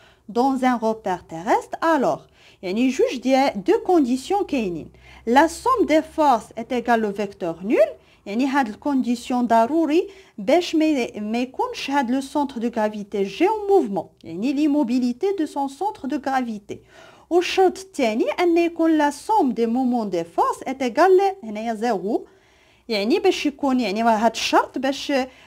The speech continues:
لابسو-، يكون لابسونس دو روتاسيون، يعني باش ما يكونش عندي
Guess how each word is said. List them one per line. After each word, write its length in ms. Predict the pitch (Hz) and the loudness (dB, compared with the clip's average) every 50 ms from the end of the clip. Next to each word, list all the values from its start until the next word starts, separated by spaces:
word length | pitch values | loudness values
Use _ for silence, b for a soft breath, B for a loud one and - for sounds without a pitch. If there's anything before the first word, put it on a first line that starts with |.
| B B 240 | B B 4
لابسو-، 400 | 254 262 262 262 - - 294 202 | 4 4 4 2 -4 -6 -4 -2
يكون 340 | 226 233 226 - 370 415 403 | -2 -4 -2 -2 0 2 4
لابسونس 420 | 339 311 381 - - 440 - - | 2 2 0 -4 -6 -6 -4 -4
دو 200 | 202 285 311 285 | -2 0 2 2
روتاسيون، 500 | 349 339 339 302 277 - - - 170 160 | 2 2 2 0 0 -2 -6 -10 -12 -10
يعني 200 | 160 185 233 262 | -6 -4 -4 -2
باش 240 | 214 269 269 - - | -2 -2 -4 -4 -4
ما 100 | 254 262 | -4 -2
يكونش 400 | 262 262 - 403 440 453 - 277 | -4 -4 -4 -6 -6 -6 -6 -6
عندي 400 | 214 208 214 208 302 349 466 | -6 -6 -4 2 2 2 2